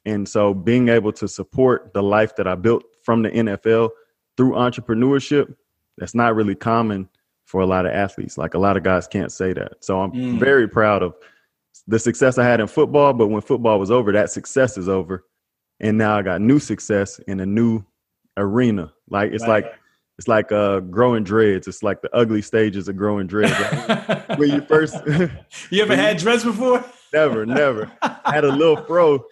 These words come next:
Speaker 2: <laughs>
Speaker 1: but, you know, uh, so, so to, to bring the imagery to that, when somebody starts growing their dreads, you looking at 'em crazy, like, "Yo,
Speaker 2: Yeah.
Speaker 1: you ugly." That's how getting out the league is. Everybody's looking at you crazy.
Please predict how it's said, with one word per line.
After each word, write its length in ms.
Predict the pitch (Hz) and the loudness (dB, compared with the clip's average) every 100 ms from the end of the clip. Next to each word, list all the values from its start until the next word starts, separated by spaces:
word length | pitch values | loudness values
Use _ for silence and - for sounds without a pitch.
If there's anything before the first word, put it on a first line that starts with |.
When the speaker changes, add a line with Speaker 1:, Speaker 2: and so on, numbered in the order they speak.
| - | -20
Speaker 2:
<laughs> 180 | - 370 | -8 -4
Speaker 1:
but, 1080 | 359 131 349 349 - 156 139 131 117 107 - _ _ - - - | -4 -4 -4 -6 -6 -6 -6 -12 -8 -10 -12 _ _ -20 -20 -14
you 120 | 147 | -8
know, 360 | 147 131 131 123 | 0 4 4 4
uh, 440 | 127 123 117 107 107 _ _ _ - | 4 2 2 -2 -8 _ _ _ -4
so, 380 | 139 139 123 - | 0 2 0 -2
so 260 | 139 131 | 0 0
to, 180 | 117 - - | 0 -4 -2
to 340 | 117 113 113 - _ - | 0 0 -4 -18 _ -6
bring 240 | 127 120 | -4 -4
the 80 | 113 | -4
imagery 400 | 127 117 98 101 | -4 -4 -6 -6
to 100 | 98 | -4
that, 240 | 101 101 - _ _ _ - | -4 -6 -12 _ _ _ -8
when 120 | 113 | -4
somebody 360 | 156 151 127 | 0 2 2
starts 280 | 123 123 110 | 2 0 0
growing 300 | 107 123 117 | 2 2 2
their 140 | 110 104 | 0 -2
dreads, 320 | 113 117 113 | 0 0 0
you 100 | 123 | 0
looking 260 | 139 135 120 | 0 0 -2
at 120 | 110 | -2
'em 80 | 104 | -4
crazy, 400 | 127 120 104 101 | -2 -2 -2 -6
like, 340 | 95 69 - _ | -6 -8 -10 _
"Yo, 220 | - 107 98 | -4 -2 -2
Speaker 2:
Yeah. 100 | - | -6
Speaker 1:
you 220 | 127 131 156 | -6 0 4
ugly." 360 | 170 117 95 104 | 4 0 -8 -4
That's 220 | 120 143 | 0 0
how 380 | 147 131 120 - - 95 | 2 0 0 -4 -12 -4
getting 220 | 127 117 | -2 0
out 200 | 113 107 | 0 -2
the 60 | |
league 320 | 104 120 110 90 | -4 -2 -2 -6
is. 180 | 80 104 | -6 -4
Everybody's 460 | 110 104 101 95 | -2 -2 -4 -2
looking 240 | 104 - 95 | -6 -6 -8
at 160 | - | -10
you 60 | 95 | -6
crazy. 420 | - 104 92 - | 0 2 0 -6